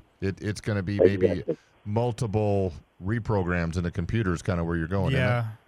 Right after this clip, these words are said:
Speaker 3: and, I mean, is, is it still the factory computer and somebody just wrote over it?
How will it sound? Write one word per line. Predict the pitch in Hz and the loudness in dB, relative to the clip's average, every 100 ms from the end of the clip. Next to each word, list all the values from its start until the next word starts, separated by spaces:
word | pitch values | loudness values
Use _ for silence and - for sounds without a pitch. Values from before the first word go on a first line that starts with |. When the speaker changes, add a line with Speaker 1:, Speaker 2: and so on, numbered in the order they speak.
| - 135 | -18 -6
Speaker 3:
and, | 135 135 131 127 120 - _ _ - | -2 -2 -2 -2 -4 -10 _ _ -12
I | 131 | -6
mean, | 131 127 127 | -2 -2 -2
is, | 127 123 123 | -2 -4 -4
is | 143 131 | -4 -2
it | 147 | -2
still | - 147 139 | -2 -4 -2
the | 123 | -2
factory | 135 131 139 127 | -2 -2 -2 -4
computer | 123 113 123 127 127 | -4 -4 -2 -2 -2
and | 120 | -4
somebody | 123 120 | -4 -4
just | 117 107 | -4 -4
wrote | 120 117 | -4 -4
over | 113 113 | -4 -4
it? | 123 | -6